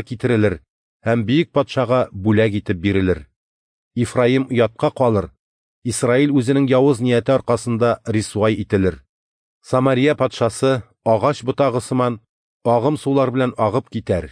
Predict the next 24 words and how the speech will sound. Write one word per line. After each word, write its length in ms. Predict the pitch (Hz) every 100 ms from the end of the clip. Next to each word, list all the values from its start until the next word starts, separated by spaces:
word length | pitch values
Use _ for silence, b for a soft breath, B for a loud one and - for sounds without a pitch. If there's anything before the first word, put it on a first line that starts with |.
| -
югалыр. 640 | 101 98 101 92 104 104 _ _ _ _ _ _ _
Исраилнең 600 | 120 - 120 120 127 139
гөнаһы, 440 | 127 120 127 131 123 _ _ _ -
Бәйт 400 | 117 127 143 -
Авенның 480 | 127 127 127 139 143
калку 380 | 123 120 -
җирләре 480 | 131 131 123 123 120
юк 220 | 117 135 131
ителер. 380 | 120 107 82 - _ _ _ _ _
Корбан 400 | - 113 131 151
китерү 320 | - 135 139
урыннарында 880 | 139 139 127 123 117 110 107 120 135 107 _ _ _
күгән 320 | 123 117 147
агачы 400 | 147 127 135 135
белән 260 | 120 123 123 -
чәнечкеле 560 | 120 113 110 - 117
үлән 380 | - 107 104 101
генә 160 | 98 107
үсәр. 400 | 107 - 92 - _ _ _ _ _ _
Шул 160 | - 139
чагында 460 | - 131 131 131 120
халык, 300 | 120 127 -
тауларга 540 | - 123 123 117 147
карап: 340 | - 127 131